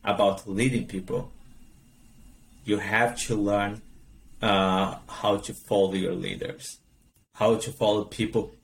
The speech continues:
even when they don't have a direct relationship, uh, over you. And what do I mean by that? Is, for example,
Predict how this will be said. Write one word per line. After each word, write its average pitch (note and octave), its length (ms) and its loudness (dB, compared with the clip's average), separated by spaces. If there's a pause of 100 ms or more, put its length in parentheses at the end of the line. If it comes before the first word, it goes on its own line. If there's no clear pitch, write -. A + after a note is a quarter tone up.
even C3+ 540 4 (100)
when G#2+ 280 0
they A2 260 4
don't A2 320 0
have G#2+ 240 2
a - 20 -4
direct G2 560 0
relationship, G2+ 760 -2 (400)
uh, G2 500 2
over G2+ 280 4
you. F2+ 340 -4 (400)
And A2 260 0 (280)
what B2 160 4
do B2+ 80 4
I A2+ 60 4
mean G#2+ 140 -2
by F#2 140 2
that? - 280 -4 (1300)
Is, B2 160 -4
for B2 180 4
example, B2 600 0